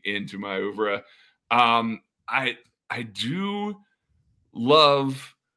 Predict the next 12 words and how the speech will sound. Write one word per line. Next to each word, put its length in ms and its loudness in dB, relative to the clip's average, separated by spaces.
some 460 -8
old 460 0
classic 580 -2
punk 380 -4
as 240 0
well. 640 0
Really, 580 2
really 500 -2
into 180 -4
The 80 -6
Clash. 800 -4
Um, 640 -2